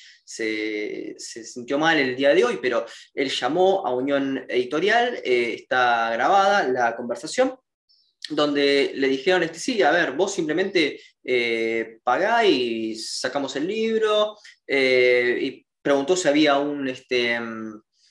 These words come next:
un criterio de selección, no lo había, si había un comité evaluador, no lo había,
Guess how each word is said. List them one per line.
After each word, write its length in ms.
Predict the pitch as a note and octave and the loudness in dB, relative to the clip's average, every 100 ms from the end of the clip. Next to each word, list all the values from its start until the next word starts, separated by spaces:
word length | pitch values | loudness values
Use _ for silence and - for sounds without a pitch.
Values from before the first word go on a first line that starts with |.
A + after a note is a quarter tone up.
| - - | -20 -16
un 100 | C3 | -8
criterio 320 | C3 D3 C#3 | -2 0 0
de 60 | |
selección, 420 | B2+ B2+ - A3 - - - | 0 -4 -2 -4 -6 -16 -10
no 240 | C3+ D#3 | -2 2
lo 80 | D3 | 4
había, 480 | E3 A3 G#3 A3+ - | 4 2 2 0 -2
si 140 | - C3+ | -6 -6
había 100 | C#3+ | -6
un 100 | - | -6
comité 680 | B2+ B2+ D3 C#3 C3 B2 - - | -6 -2 0 2 2 -2 -6 -6
evaluador, 600 | C3 B2+ D#3 F#3+ F#3 - | -2 0 2 2 0 -4
no 220 | C3+ D3+ | -2 0
lo 80 | D3 | 2
había, 420 | F#3 G#3 A3 | 0 2 0